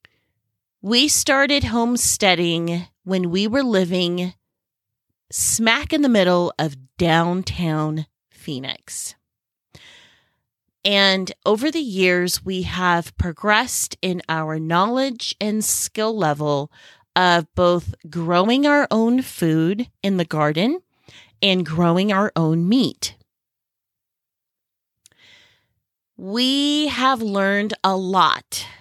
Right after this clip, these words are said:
but at the same time, we want to share everything that we know,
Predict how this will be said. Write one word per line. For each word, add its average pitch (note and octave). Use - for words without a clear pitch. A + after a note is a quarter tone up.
but F#3+
at G#3
the A3+
same A#3
time, F3+
we G#3
want G#3
to C4
share G#3
everything D#4+
that B3
we B3
know, A#3+